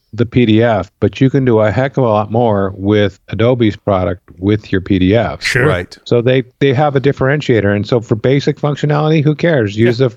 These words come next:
Speaker 1: use the freebie that comes in the O S, but you're gonna have to put something sexy in your product and that it does, and then that'll sell.
Speaker 2: Yep. You wanna start annotating a P D F, you gotta do that with Acrobat.
Speaker 3: Can you, the, in
Speaker 1: Yeah.
Speaker 3: Windows eleven, can you create a rar file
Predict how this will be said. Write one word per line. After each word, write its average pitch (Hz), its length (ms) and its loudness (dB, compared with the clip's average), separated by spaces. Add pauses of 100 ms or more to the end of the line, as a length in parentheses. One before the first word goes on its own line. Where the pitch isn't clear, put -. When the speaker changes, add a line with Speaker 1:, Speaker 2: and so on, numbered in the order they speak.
Speaker 1:
use 127 200 2
the 139 80 0
freebie 135 340 2
that 127 120 0
comes 123 200 -2
in 123 80 0
the 117 140 2
O 117 140 2
S, 120 280 0 (460)
but 123 180 0
you're 135 120 2
gonna 131 200 0
have 131 220 -2
to 123 80 -2
put - 260 -2
something 113 460 -2
sexy 135 460 0
in 107 80 2
your 113 120 2
product 113 460 -2
and 104 200 -6 (100)
that 107 300 0
it 110 200 -2
does, 110 280 0
and 120 120 0
then 104 140 2
that'll 107 280 0
sell. 117 380 -4 (240)
Speaker 2:
Yep. 117 260 -10
You 131 80 -4
wanna 135 140 -2
start 143 260 -2
annotating 123 460 -4
a 107 40 -12
P - 180 -10
D 113 120 -4
F, 110 180 -4
you 113 60 -16
gotta 107 180 -6
do 104 180 -16
that 104 200 -6
with 98 100 -16
Acrobat. 98 540 -10 (640)
Speaker 3:
Can 143 160 -2
you, 117 140 -2
the, 101 400 0
in 120 140 2
Speaker 1:
Yeah. 110 40 0
Speaker 3:
Windows 127 260 0
eleven, 113 380 0
can 104 140 -8
you 101 160 -4
create 107 580 -2 (320)
a 104 100 -4
rar 98 320 0
file 87 520 -4